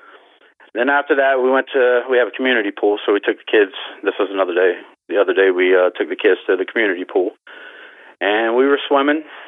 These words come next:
and got out, started talking about it, about the, you know, situation, kinda going over everything that had happened because, like I said, this is over a four-year period that this is happening. So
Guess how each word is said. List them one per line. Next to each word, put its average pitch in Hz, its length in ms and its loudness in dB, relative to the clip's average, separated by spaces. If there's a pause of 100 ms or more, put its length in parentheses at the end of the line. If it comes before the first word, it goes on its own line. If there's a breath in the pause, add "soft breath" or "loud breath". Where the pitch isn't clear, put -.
(300 loud breath)
and 127 560 -2 (680 loud breath)
got 131 160 4
out, 131 240 2
started 127 240 0
talking 127 280 2
about 120 300 2
it, 156 80 -2 (580 loud breath)
about 117 220 0
the, 120 340 2
you 131 120 -6
know, 120 120 -4 (100)
situation, 120 640 -2 (220 loud breath)
kinda 190 200 2
going 139 260 2
over 120 180 4
everything 120 520 2
that 113 120 4
had 107 100 2
happened 113 400 0
because, 110 380 2
like 104 160 0
I 104 120 -4
said, 107 180 0
this 104 120 -12
is 107 80 -4
over 104 200 0
a 98 120 0
four-year 113 360 0
period 110 420 0 (720 loud breath)
that 95 200 2
this 98 160 -2
is 95 120 -10
happening. 101 480 -2 (300)
So 92 400 2